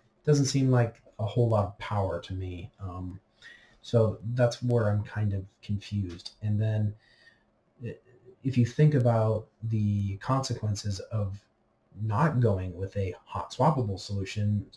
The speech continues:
um, say for example, you've got a forty-eight port switch, it's fully populated, and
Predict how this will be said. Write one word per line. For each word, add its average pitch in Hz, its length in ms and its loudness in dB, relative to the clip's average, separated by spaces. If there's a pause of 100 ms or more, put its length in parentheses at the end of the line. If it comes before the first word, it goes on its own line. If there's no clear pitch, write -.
(120)
um, 104 300 -2
say 113 120 0
for 110 120 -2
example, 113 440 0
you've 95 160 -4
got 92 120 -2
a 95 60 -6
forty-eight 117 580 -2
port 110 260 -6
switch, - 420 -8
it's - 100 -14
fully 139 520 4
populated, 92 720 -6 (480)
and 107 540 2